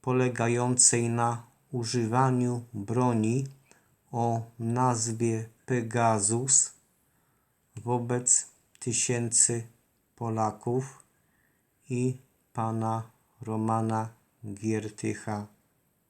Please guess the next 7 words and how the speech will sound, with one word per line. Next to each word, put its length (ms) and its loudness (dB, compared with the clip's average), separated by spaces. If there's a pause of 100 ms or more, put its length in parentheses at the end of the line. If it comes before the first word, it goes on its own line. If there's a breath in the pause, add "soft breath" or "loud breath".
też. 520 -10 (2250 soft breath)
Niniejszym 1000 2 (360)
serdecznie 920 0
pozdrawiamy 1120 0 (180)
pana 480 -6 (160)
Romana 560 -4
Giertycha. 880 -2